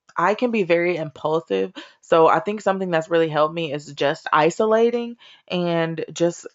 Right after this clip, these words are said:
kind of finding a way to process what's going on alone. Um, that is very helpful f-,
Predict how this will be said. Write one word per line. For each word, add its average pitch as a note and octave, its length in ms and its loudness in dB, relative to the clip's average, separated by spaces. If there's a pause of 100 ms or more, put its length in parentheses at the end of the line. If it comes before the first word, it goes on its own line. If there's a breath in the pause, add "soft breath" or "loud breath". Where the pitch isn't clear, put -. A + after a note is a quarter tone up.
(120)
kind E3 380 0
of D#3+ 120 4
finding E3+ 580 0
a D#3+ 60 4
way D3 260 2
to E3 120 -2
process D#3 640 0
what's D3+ 220 -2
going D3 320 -2
on D3+ 680 0 (260)
alone. C3+ 640 -2 (320 loud breath)
Um, D3 360 2
that D#3 380 4
is C#3 300 -2
very D3 240 -4
helpful G#3+ 360 2
f-, - 240 -8